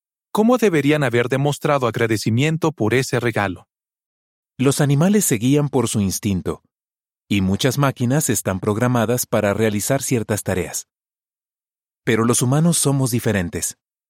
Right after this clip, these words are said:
Speaker 2: Cuando Dios nos creó, nos hizo un regalo muy especial, un don que los verdaderos cristianos valoran mucho. Ese regalo es el libre albedrío, es decir,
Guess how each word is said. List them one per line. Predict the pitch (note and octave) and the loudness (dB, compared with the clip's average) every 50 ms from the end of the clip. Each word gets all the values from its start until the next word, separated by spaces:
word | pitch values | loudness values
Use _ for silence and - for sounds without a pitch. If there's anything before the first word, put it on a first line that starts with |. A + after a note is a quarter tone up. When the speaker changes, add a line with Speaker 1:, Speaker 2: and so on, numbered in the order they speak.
| _ _ _ _ _ _ _ _ _ _ _ _ _ _ _ _ _ _ _ _ | _ _ _ _ _ _ _ _ _ _ _ _ _ _ _ _ _ _ _ _
Speaker 2:
Cuando | - G#2+ G#2 G2+ F#2+ F2+ | 0 0 2 2 0 0
Dios | D#2+ F#2 F#2+ G2 G2+ | 2 2 0 2 2
nos | B2+ B2 A#2 - | 2 0 0 0
creó, | - C#3 C#3 A#2+ F#2+ G2 A2 - _ _ _ _ _ _ _ - | 0 0 2 2 2 0 -2 -6 _ _ _ _ _ _ _ 0
nos | A#2+ B2 B2+ B2 - | 2 2 2 2 0
hizo | D#3+ - - F3 | 0 2 2 4
un | F3 E3+ | 4 4
regalo | D#3+ D#3+ C#3+ B2 C3 C3 B2+ B2+ B2 | 4 2 0 0 0 0 2 2 2
muy | A2 F#2+ G#2+ C3 D#3 C#3+ D3+ | 2 2 2 0 2 2 0
especial, | C3+ - - C3+ A2 - A2+ F#2 D#2+ D2 - _ _ _ _ _ _ _ _ _ _ _ _ _ _ | -2 0 -2 -4 -2 -2 -2 -4 -4 -6 -12 _ _ _ _ _ _ _ _ _ _ _ _ _ _
un | C3 D3 D#3+ D3 | 2 4 4 4
don | B2 C3 C#3+ E3 D#3+ | 4 4 2 2 2
que | - D3+ A#2+ | 0 0 2
los | G#2 G#2+ G2+ F#2 | 2 2 0 2
verdaderos | F2 G#2+ G2 - F#2 F2 - G#2 A#2 C#3 C3+ - | 0 -2 0 0 -2 0 2 2 2 2 0 0
cristianos | - - D3 - - - C3 A2 G2+ G#2 A2 G2+ G#2 | -2 -2 -2 0 0 2 2 2 2 2 0 0 0
valoran | G2 F2+ F2+ F2+ G#2 A2+ A2+ A2+ G#2+ G2+ | -2 -2 0 0 0 0 0 0 0 0
mucho. | F#2 F#2 F#2 F#2 F2 - F2 - - _ _ _ _ _ _ _ _ _ _ _ _ _ _ _ _ _ _ _ _ _ _ _ _ _ | -2 -2 -2 -2 -4 -6 -10 -10 -14 _ _ _ _ _ _ _ _ _ _ _ _ _ _ _ _ _ _ _ _ _ _ _ _ _
Ese | D3+ D#3 - - F3 | 0 0 2 2 2
regalo | D#3+ D#3+ B2 B2+ A2+ G#2 G2+ G2+ F#2+ G2+ - _ | 2 2 2 2 0 2 2 2 0 -2 -2 _
es | B2+ C3 - - | -2 -2 0 2
el | D#3+ C#3+ A#2+ | 2 2 2
libre | A2 A#2+ B2+ B2 B2+ B2 A#2+ | 2 2 2 2 2 2 2
albedrío, | A2+ G#2 G2+ G#2 F2+ G2 F#2 F2+ E2+ C#2+ - _ _ _ _ _ _ _ _ _ _ _ _ | 2 2 0 0 0 -2 -2 -2 -4 -6 -10 _ _ _ _ _ _ _ _ _ _ _ _
es | - G#2 G2 F#2 | -2 -2 2 2
decir, | A#2+ A#2+ - D#3+ A#2+ A2 - _ | 0 2 4 2 2 0 -2 _